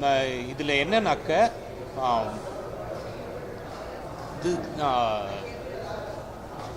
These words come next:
all of these, இந்த, இந்த எல்லா இண்டஸ்ட்ரியுமே இந்தியால ஒரு பெரிய இண்டஸ்ட்ரி, இ-, பெரிய மார்க்கெட்.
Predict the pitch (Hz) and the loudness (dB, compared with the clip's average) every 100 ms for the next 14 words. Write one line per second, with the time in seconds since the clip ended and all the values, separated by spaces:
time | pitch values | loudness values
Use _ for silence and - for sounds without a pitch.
0 | - 156 196 233 196 190 165 156 165 165 | 4 10 12 10 6 2 0 -2 -2 2
1 | 156 156 214 190 190 208 - 185 170 147 | 4 8 8 8 6 4 2 0 0 0
2 | 151 156 - - - - - - - - | 0 -2 -6 -8 -10 -10 -10 -10 -10 -6
3 | 147 165 185 160 175 147 147 139 143 117 | -4 4 6 8 6 4 2 2 2 2
4 | 101 - 107 - - - - - - 147 | -2 -4 -6 -6 -8 -6 -6 -8 -6 -6
5 | 139 - 151 156 165 131 127 - - | -4 -4 2 4 6 6 4 2 -4